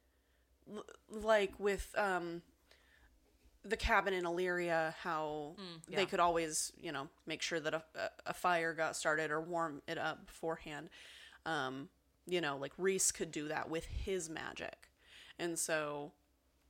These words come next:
Speaker 1: you know, having, like, their food just come out from the kitchen and just be there, you know, things like that. But to be able to have a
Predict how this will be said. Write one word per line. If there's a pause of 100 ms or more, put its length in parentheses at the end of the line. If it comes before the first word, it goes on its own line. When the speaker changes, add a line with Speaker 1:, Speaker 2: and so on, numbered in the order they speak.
(120)
Speaker 1:
you
know,
having, (640)
like,
their
food (1300)
just
come
out
from
the
kitchen
and
just
be
there, (360)
you
know,
things
like
that. (540)
But (1300)
to
be
able
to
have (100)
a